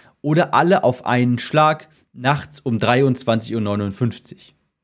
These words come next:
Es ändert sich auch nichts, dass, also die Tatsache, dass vielleicht der Hormonhaushalt abends ein bisschen anders ist, ändert auch nichts daran, dass die Lebensmittel trotzdem dieselben <laughs> Kalorien haben.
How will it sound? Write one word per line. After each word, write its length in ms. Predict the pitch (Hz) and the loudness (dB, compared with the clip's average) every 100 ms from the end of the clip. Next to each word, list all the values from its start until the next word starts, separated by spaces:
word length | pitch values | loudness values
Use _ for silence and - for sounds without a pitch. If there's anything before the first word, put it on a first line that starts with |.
| _ _ _ _ _ _ _ _ _ | _ _ _ _ _ _ _ _ _
Es 140 | 127 - | -10 0
ändert 300 | 160 202 202 | 2 2 2
sich 180 | 170 - | 0 0
auch 140 | - | 2
nichts, 500 | 131 202 - - - - - - _ _ _ _ _ _ _ _ _ - | 2 2 -2 -12 -14 -16 -20 -20 _ _ _ _ _ _ _ _ _ -2
dass, 380 | 139 - - _ _ - | 0 0 -10 _ _ -12
also 180 | 117 123 | -4 -2
die 180 | 123 120 | -2 -2
Tatsache, 500 | 143 254 131 98 98 | 0 2 0 0 0
dass 180 | 117 | -2
vielleicht 320 | - 131 135 139 | 2 2 2 2
der 80 | |
Hormonhaushalt 840 | 120 113 147 220 147 104 98 90 90 | 2 4 4 2 2 0 0 -6 0
abends 300 | 101 95 95 | 0 0 -4
ein 120 | 101 | -6
bisschen 240 | 95 110 | -6 -6
anders 320 | 87 101 104 - | -4 -2 -4 -6
ist, 240 | 160 - - - _ _ - | -10 -10 -20 -20 _ _ -2
ändert 260 | 180 208 | 2 2
auch 220 | 147 147 139 | 2 2 0
nichts 420 | 147 226 - - | 0 0 -6 -2
daran, 380 | 107 98 117 127 | 0 2 0 0
dass 280 | 127 - _ _ _ _ _ _ - | -2 -4 _ _ _ _ _ _ -2
die 220 | 143 - - | -2 -2 -4
Lebensmittel 560 | 135 156 196 - 160 156 | 4 4 4 -2 -4 -4
trotzdem 460 | - 139 - 170 | -2 -2 -2 -4
dieselben 460 | 147 117 139 143 147 | -2 2 4 4 2
<laughs> 0 | |
Kalorien 640 | - 156 139 170 233 - | 2 2 2 0 0 -2
haben. 260 | - - | -6 -16